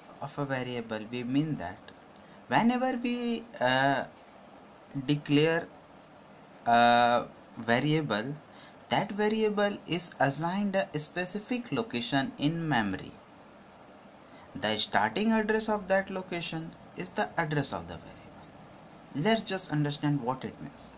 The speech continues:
So whenever you declare a variable,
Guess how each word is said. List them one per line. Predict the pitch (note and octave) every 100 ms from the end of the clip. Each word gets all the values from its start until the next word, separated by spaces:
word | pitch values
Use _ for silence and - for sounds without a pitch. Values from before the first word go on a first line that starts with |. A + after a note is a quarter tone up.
| - - - - - - - - - - - -
So | - G3+ G#3
whenever | B2+ C3 F3+ F#3+ F#3+ G3
you | G3
declare | E3 C#3 C#3 C#3+
a | C3+
variable, | A#2+ A2+ A2+ A2+ G2